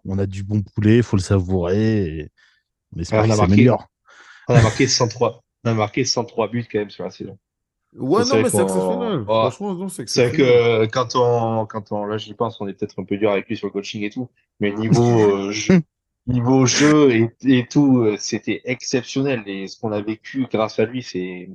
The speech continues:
Speaker 2: monstrueux. Franchement, merci, merci pour ça, Arteta, parce que, oh, cent trois buts, je, je les ai rematés là, il y a deux semaines, les cent trois buts. Et c'est n'importe quoi. C'est, ce qu'on a vécu, c'était fou.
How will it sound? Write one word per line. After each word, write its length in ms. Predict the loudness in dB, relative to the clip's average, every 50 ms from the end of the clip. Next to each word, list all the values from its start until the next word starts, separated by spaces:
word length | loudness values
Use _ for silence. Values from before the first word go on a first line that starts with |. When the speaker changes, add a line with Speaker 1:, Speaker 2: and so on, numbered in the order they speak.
| -20 _ _
Speaker 2:
monstrueux. 440 | -12 -12 -12 -8 -4 -4 -4 -4 -4 _ _ _ _ _ _ _ _ _ _ _
Franchement, 340 | -8 -8 -4 -2 -2 -2 -2
merci, 440 | -2 -4 -4 -4 -4 -2 -4 -4
merci 300 | -6 -8 -10 -10 -10 -6
pour 180 | -6 -6 -6 -4
ça, 120 | -4 -4
Arteta, 340 | -4 -4 -6 -6 -4 -4 -4
parce 180 | -4 -6 -12 -16
que, 200 | -16 -16 -16 -16 -18 -20 _ -6
oh, 180 | -4 -4 -4 -6 -10 _ _ _ _ _ _ _
cent 220 | -12 -8 -6 -6 -6
trois 220 | -4 -2 -2 -2
buts, 180 | 0 0 -2 -2
je, 160 | -4 -6 -8
je 280 | -8 -8 -6 -4 -4
les 100 | -4 -2
ai 40 | -4
rematés 400 | -4 -4 -6 -8 -6 -6 -4 -4
là, 220 | -4 -4 -6 -8 -8
il 40 | -8
y 40 | -8
a 60 | -8
deux 140 | -8 -10 -14
semaines, 380 | -12 -10 -10 -8 -8 -10 -14 -18 _ _ _ -16
les 80 | -16
cent 160 | -14 -14 -16
trois 200 | -12 -8 -8 -8
buts. 160 | -8 -8 -12 -14 -16 -20 _ _ _ _ _ _ _ _ _ _
Et 120 | -16 -14 -14
c'est 180 | -14 -16 -18
n'importe 360 | -20 -18 -20 -20 -18 -14 -14 -12
quoi. 220 | -10 -10 -12 -12 _ _ _ _ _ _ _ _ _ _ _ _ _ _ _ _ _ _ _ _ _ _
C'est, 500 | _ -18 -18 -18 -18 -20 -20 -20 -20 -20
ce 80 | -20 _
qu'on 160 | _ _ -20 -20
a 120 | -18 -18
vécu, 380 | -20 -20 -20 _ _ _ -20 -20
c'était 260 | _ _ -20 -20 _
fou. 180 | _ _ _